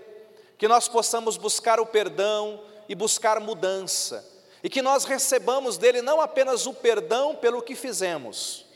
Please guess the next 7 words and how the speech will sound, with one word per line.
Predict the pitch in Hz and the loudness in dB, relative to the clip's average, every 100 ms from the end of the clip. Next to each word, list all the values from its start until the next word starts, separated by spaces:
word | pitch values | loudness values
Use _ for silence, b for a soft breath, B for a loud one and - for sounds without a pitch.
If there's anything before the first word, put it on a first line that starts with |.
| - _ _ _ _ _ _ _ _ _ _ _ b | -20 _ _ _ _ _ _ _ _ _ _ _ b
mas | 196 220 | 4 6
que | 247 | 4
nós | 247 240 | 2 2
também | 247 240 254 | 0 0 0
possamos | 240 - 254 254 202 | 2 2 0 -2 -4
receber | 214 233 233 208 190 240 | -2 0 0 -2 0 0
dele | 190 156 226 240 170 131 - | 0 0 0 0 -4 -10 -12